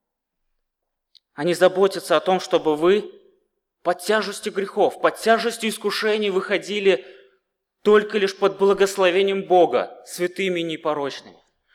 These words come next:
Чтобы Господь каждого из вас благословил в том, чтобы вы жили святой жизнью. Они молятся об этом, они переживают за это. Они переживают за церковь свою,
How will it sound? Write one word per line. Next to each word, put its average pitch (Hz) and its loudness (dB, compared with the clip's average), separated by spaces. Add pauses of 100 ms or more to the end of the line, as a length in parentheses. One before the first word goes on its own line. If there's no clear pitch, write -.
(120)
Чтобы 202 2
Господь 220 4
каждого 202 4
из 190 0
вас 208 2
благословил 180 0
в 226 -16
том, 196 0
чтобы 160 -2
вы 165 0 (300)
жили 175 -6
святой 147 -10
жизнью. 123 -14 (800)
Они 160 -6
молятся 185 0
об 139 0
этом, 113 -2 (600)
они 143 -8
переживают 139 -2
за 120 -6
это. 101 -8 (840)
Они 127 -12
переживают 131 -2
за 113 -2
церковь 107 -4
свою, 90 -14